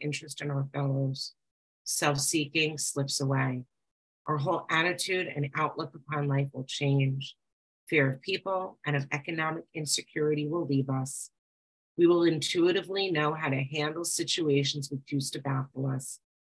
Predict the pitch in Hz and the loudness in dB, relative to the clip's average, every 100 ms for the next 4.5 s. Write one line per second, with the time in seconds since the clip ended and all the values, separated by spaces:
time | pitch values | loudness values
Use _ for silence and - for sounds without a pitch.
0 | _ _ 165 156 151 156 151 151 139 139 | _ _ 4 6 6 4 2 4 4 4
1 | 139 139 131 _ 139 135 131 - 143 139 | 2 0 -6 _ -2 0 -2 -2 2 2
2 | 147 - - 139 - 139 135 - - 135 | 0 -4 -2 -2 -2 -6 -8 -12 -4 -2
3 | 139 127 - - 135 135 - - - - | 0 -4 -6 -4 -4 -4 -10 -14 -10 -6
4 | - - _ - - | -6 -8 _ -10 -10